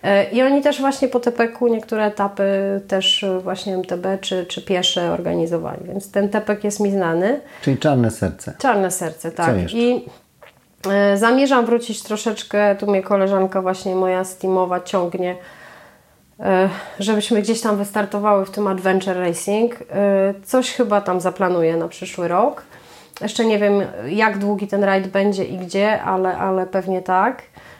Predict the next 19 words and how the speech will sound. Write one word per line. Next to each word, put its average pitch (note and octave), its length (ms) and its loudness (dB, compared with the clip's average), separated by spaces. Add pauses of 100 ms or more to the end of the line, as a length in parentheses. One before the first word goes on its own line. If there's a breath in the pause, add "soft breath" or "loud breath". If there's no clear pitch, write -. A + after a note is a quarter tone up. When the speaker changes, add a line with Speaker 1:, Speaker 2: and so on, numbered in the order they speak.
(140 loud breath)
Speaker 1:
E, G#3 340 2 (200)
i, A#3+ 480 0
e, A3+ 560 0
z-, A3 640 -2 (140)
chciałam C4 320 2
pojechać A#3+ 360 2
Vanogę, A3 680 2
ale G#3+ 380 2
Vanogę A#3+ 420 2
chciałam A#3+ 320 0
pojechać A#3 400 0
ze G#3 80 -4
względu G#3+ 460 -2
na F#3+ 300 2
dystans F#3+ 1040 0 (120)
i A#3 320 -6 (100)
pojechać A3+ 460 0
go A#3 100 -2
szybciej. - 500 -6